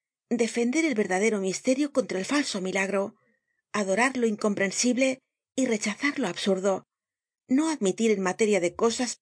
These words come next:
inexplicables más que lo necesario, purificar la creencia,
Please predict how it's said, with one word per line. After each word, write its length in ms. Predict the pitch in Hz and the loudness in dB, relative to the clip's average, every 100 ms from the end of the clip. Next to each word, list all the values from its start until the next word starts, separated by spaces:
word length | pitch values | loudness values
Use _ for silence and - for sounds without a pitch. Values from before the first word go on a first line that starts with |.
| - | -4
inexplicables 880 | 247 214 208 - 208 254 277 294 - | 0 0 0 0 0 0 0 -2 -2
más 260 | 240 302 - | 0 0 0
que 140 | 302 | 0
lo 80 | 226 | 0
necesario, 760 | 202 196 185 190 190 190 208 _ _ _ _ _ _ | 0 -2 -2 -2 0 -2 -2 _ _ _ _ _ _
purificar 680 | - 240 214 214 208 294 302 | 0 0 2 -2 -2 -2 0
la 160 | 269 - | -2 0
creencia, 680 | 208 196 185 202 185 208 | 2 2 0 -2 -2 -2